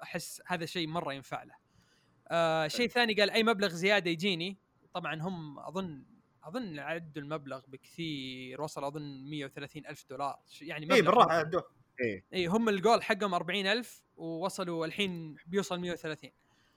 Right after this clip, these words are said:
Speaker 1: فقال أي مبلغ يجيني راح أحطه في الإمبرنت عشان تجيكم كتب جديدة. فقلت، آه، أوكي، هذه فكرة
Speaker 3: ال-
Speaker 1: حسنة، أنت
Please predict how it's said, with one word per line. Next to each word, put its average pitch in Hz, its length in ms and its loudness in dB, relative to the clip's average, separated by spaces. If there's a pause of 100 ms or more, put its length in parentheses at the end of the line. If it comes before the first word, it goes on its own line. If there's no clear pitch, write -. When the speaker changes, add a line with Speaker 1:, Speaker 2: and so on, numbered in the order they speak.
(240)
Speaker 1:
فقال 190 360 6
أي 247 120 4
مبلغ 240 320 4
يجيني 226 300 0
راح 202 180 0
أحطه 196 240 -4
في 151 60 -6
الإمبرنت 160 460 -10
عشان 202 460 -2
تجيكم 170 320 -6
كتب 151 260 -12
جديدة. 135 400 -10 (220)
فقلت، 160 280 -6 (180)
آه، 196 240 -2
أوكي، 185 260 -6 (220)
هذه 135 360 -12 (420)
فكرة 208 320 -2
Speaker 3:
ال- 165 40 -2
Speaker 1:
حسنة، 185 360 0
أنت 185 100 -4